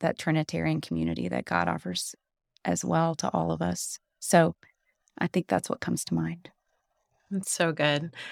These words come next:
Speaker 2: As we close
Speaker 1: Mm-hmm.
Speaker 2: out today, you use the word community there, and it's such a good reminder that we live in the kingdom community of God. We all are citizens of that community. So what would be, like, a final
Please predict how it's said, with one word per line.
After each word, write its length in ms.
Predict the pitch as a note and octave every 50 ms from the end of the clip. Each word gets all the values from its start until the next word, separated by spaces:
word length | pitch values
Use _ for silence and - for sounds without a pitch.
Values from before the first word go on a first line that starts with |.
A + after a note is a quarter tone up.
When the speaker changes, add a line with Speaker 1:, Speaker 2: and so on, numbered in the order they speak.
| - - -
Speaker 2:
As 180 | G#3+ A#3 A#3 A#3
we 80 | B3
close 280 | A#3+ - - G3+ F#3+ F3+
Speaker 1:
Mm-hmm. 40 | F#3+
Speaker 2:
out 160 | F3+ F3+ -
today, 280 | - F3 F3 E3 D#3
you 160 | D#3+ D#3 D#3 E3
use 160 | E3 E3 -
the 80 | -
word 180 | E3+ D#3+ D#3 D#3
community 580 | - - D#3 D#3+ D#3 D#3 D#3 D3+ D3+ D#3 D3 D3
there, 320 | D3 - C#3 C3+ C#3 C#3
and 180 | C3 A#2 C#3+ D#3
it's 140 | D#3 -
such 220 | - D#3+ D#3+ - E3+
a 20 |
good 160 | D#3 D#3+ D3+
reminder 480 | D3+ D3 D3 D3+ D#3 C#3+ C#3+ C#3+ D#3 D#3
that 180 | D3 D3 C#3 B2
we 140 | D#3 F3+
live 240 | E3+ E3 D#3+ D#3+ D#3
in 100 | E3 D#3
the 80 | D3+ C#3+
kingdom 520 | D3 - F3+ F#3 F#3 D#3 D3+ C#3+ C#3+ C#3+
community 760 | C#3+ - - E3+ D3 C3+ C3 C3 B2+ B2 C3 C#3 C#3 D3 D#3 - -
of 160 | E3 D#3 D3
God. 320 | - C#3+ C#3+ C3+ B2 C3+
We 200 | D#3 D3 D3 C#3+
all 380 | - - C#3 D3 D3 D3 D3 C3+
are 140 | A2+ C#3 D3
citizens 600 | - - D#3+ D3 D3 - - - C#3+ C#3+ D3 -
of 80 | C3+
that 180 | - - - -
community. 580 | - - E3 D#3+ D#3+ D#3 D3 C#3 C#3+ C#3+ D3
So 180 | D3+ - - D#3+
what 180 | D#3+ F#3+ G3+ E3+
would 120 | A3 F#3+
be, 140 | G3 G3 F#3+
like, 160 | F3+ E3+ -
a 80 | E3 D#3
final 600 | - - E3+ E3+ F3 F3+ F3+ F#3 F3+ F3 F3